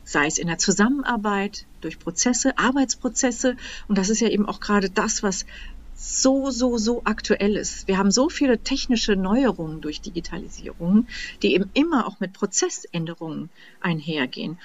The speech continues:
Und diese Prozessänderungen, die kann man nicht mal so eben bestimmen. Und das lässt sich absolut ganz toll mit Design Thinking bewerkstelligen. Und Design Thinking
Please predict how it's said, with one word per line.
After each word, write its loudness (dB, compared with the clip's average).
Und 4
diese 2
Prozessänderungen, 0
die 0
kann 2
man 6
nicht 6
mal 2
so -2
eben 0
bestimmen. 0
Und -2
das 2
lässt 2
sich -4
absolut 0
ganz 2
toll 4
mit 2
Design -4
Thinking -6
bewerkstelligen. 0
Und 0
Design 4
Thinking 0